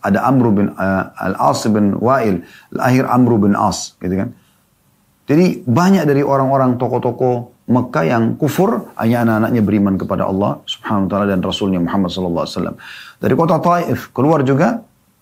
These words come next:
sahabat yang mulia, Abdurrahman bin Sakhr, punya julukan Abu Hurairah radhiyallahu anhu, penghafal hadis yang paling banyak dari kalangan laki-laki muslimin, gitu kan. Subhanallah, beliau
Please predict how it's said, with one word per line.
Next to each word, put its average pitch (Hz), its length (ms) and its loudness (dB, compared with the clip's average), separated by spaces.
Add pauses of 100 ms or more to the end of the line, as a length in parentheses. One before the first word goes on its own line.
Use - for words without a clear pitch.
(380)
sahabat 127 400 0
yang 135 160 2
mulia, 143 400 2
Abdurrahman 117 560 2
bin 123 160 4
Sakhr, 123 400 -4
punya 104 320 0
julukan 123 480 0
Abu 107 240 2
Hurairah 127 320 0
radhiyallahu 101 400 0
anhu, - 80 -10
penghafal 113 320 -4
hadis 120 240 0
yang 107 160 0
paling 104 240 2
banyak 113 160 0
dari 101 160 -2
kalangan 113 480 -2 (400)
laki-laki 123 640 0 (560)
muslimin, 139 640 2
gitu 98 240 0
kan. 131 240 0 (480)
Subhanallah, 175 880 0
beliau 160 560 2